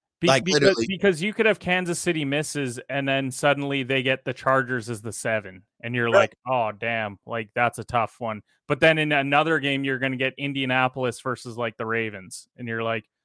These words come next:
Speaker 1: "Well, I don't consider either of these team contenders, but somebody is going to the
Speaker 2: Somebody's gonna win
Speaker 1: A F C
Speaker 2: the game,
Speaker 1: divisional
Speaker 2: but
Speaker 1: round, and then they're gonna be a game away from the A F C Championship." So I do think it will be matchup based, but if you had to pick a team that, like, you think, yeah, I mean, it really is. Who do you think matches up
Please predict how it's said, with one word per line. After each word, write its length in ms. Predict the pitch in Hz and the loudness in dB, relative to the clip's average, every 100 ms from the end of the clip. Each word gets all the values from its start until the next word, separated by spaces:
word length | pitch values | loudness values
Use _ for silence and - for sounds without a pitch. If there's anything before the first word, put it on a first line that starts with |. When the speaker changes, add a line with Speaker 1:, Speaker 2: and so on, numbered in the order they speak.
| _ - | _ 4
Speaker 1:
"Well, 100 | 147 | 6
I 40 | |
don't 160 | 180 175 | 6 2
consider 480 | 165 - 160 147 | -4 -2 2 4
either 320 | 143 156 151 143 | 6 6 4 2
of 80 | |
these 200 | 131 123 | 0 -4
team 240 | - 139 120 | -6 -6 -6
contenders, 580 | - 120 160 151 127 110 | -10 2 2 4 -2 -4
but 180 | 127 | -6
somebody 380 | - 175 202 175 | -2 -2 0 -2
is 100 | 147 | -2
going 240 | 127 143 139 | -2 0 0
to 80 | |
the 40 | 147 | 0
Speaker 2:
Somebody's 240 | 131 131 | 0 0
gonna 140 | 127 120 | 0 -2
win 40 | |
Speaker 1:
A 20 | 123 | -2
F 40 | |
C 60 | 117 | -2
Speaker 2:
the 60 | |
game, 120 | 107 120 | 2 4
Speaker 1:
divisional 340 | 117 110 127 | 4 2 -2
Speaker 2:
but 80 | 110 | -2
Speaker 1:
round, 240 | 117 113 113 113 _ _ _ 147 | -2 -4 -8 -12 _ _ _ -10
and 120 | 135 | -4
then 140 | 139 | -4
they're 140 | 143 135 | -2 -4
gonna 160 | 135 | -4
be 180 | 127 131 | -6 -6
a 60 | 123 | -6
game 260 | 123 123 | -4 -4
away 240 | 120 120 120 | -4 -2 -4
from 200 | - 123 | -6 -6
the 80 | 117 | -4
A 60 | 113 | -6
F 60 | |
C 120 | - | -8
Championship." 640 | 113 135 131 - 110 107 - | -14 -8 -8 -8 -14 -12 -12
So 360 | - - 117 107 _ _ | -12 -4 -4 -4 _ _
I 120 | - 139 | 0 2
do 160 | 180 | 2
think 200 | 190 185 | 2 2
it 120 | 160 | 2
will 140 | 139 139 | 0 0
be 140 | 127 | 0
matchup 440 | 120 135 139 131 - | 2 2 2 -2 -2
based, 280 | 120 113 | -4 -2
but 120 | - 143 | -2 -2
if 160 | - | 0
you 100 | 180 | 0
had 220 | 160 165 | 2 2
to 80 | 147 | 0
pick 220 | - 151 143 | -4 -4 -4
a 80 | |
team 380 | 127 - 139 131 | -8 -6 -6 -2
that, 180 | 123 - | -2 -2
like, 180 | 123 113 | -6 -6
you 80 | 123 | -8
think, 340 | - 135 - _ _ _ _ _ _ | -4 -6 -8 _ _ _ _ _ _
yeah, 120 | 170 | 0
I 120 | - 185 | 2 4
mean, 160 | 196 | 4
it 100 | 190 | 4
really 300 | 190 196 165 | 4 4 6
is. 140 | 139 - | 2 0
Who 140 | 185 | -6
do 40 | 175 | -4
you 80 | |
think 220 | 165 165 131 | -4 -4 -2
matches 380 | 135 139 139 | -2 -2 -4
up 100 | 127 | -4